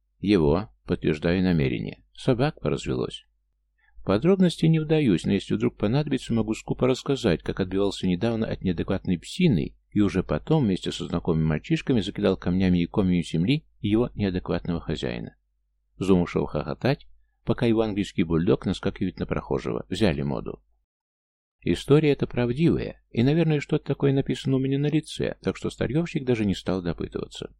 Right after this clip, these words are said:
Закопавшись в недра лавки на пару минут, он достал новенький велодок и коробку патронов.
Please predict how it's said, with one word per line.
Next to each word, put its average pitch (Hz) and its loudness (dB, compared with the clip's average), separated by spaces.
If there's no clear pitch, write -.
Закопавшись 107 -2
в - -8
недра 104 2
лавки 107 0
на 95 2
пару 87 2
минут, 98 4
он 113 -2
достал 113 0
новенький 107 2
велодок 90 2
и 135 -10
коробку 110 -2
патронов. 62 -4